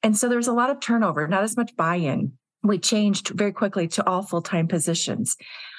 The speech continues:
Which then enabled us to add some benefits for all of our employees, like health insurance and life insurance and a simple I R A,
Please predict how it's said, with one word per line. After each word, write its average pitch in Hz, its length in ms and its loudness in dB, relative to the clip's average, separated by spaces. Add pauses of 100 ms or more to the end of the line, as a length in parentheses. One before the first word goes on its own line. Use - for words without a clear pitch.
(360)
Which 226 220 0
then 294 120 2
enabled 190 420 2
us 175 180 0
to - 120 -2
add 175 200 0
some 170 160 2
benefits 156 680 -2
for - 240 -2
all 185 160 4
of 180 100 -2
our 151 140 2
employees, 135 580 -2
like 139 200 -2
health 147 280 -2
insurance 147 720 -2
and 165 160 0
life 147 320 0
insurance 151 720 0
and 165 160 0
a 156 40 -2
simple 165 380 0
I 147 200 0
R 151 200 2
A, 143 400 0